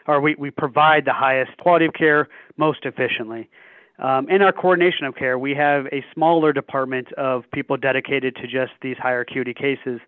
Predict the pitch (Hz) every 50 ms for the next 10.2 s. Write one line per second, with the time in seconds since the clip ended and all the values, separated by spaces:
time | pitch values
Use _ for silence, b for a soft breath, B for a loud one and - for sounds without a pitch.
0 | B B B B B B B B - 139 131 127 123 123 - - 147 131 135 135
1 | 135 135 131 131 131 127 120 127 120 - - - 139 131 - 120 - - 131 131
2 | 123 - - - 131 127 127 123 123 120 120 120 113 - - 131 123 120 120 127
3 | 131 127 - - 131 127 120 120 123 117 110 - 131 131 127 123 120 123 123 123
4 | 123 123 117 - - 127 127 131 127 123 - - 127 120 123 123 123 117 120 113
5 | - - - 127 123 120 120 117 117 113 - B B B B B B B B B
6 | B B B - 170 170 180 170 170 - 180 175 170 170 170 180 208 226 233 -
7 | - - - - - _ _ _ _ - - 180 - 160 175 170 160 - 160 143
8 | 151 147 147 151 147 139 - 151 139 135 139 123 139 135 139 139 139 127 135 123
9 | 143 151 156 151 - 147 139 135 139 139 143 131 - 143 127 - 127 127 123 117
10 | - 123 123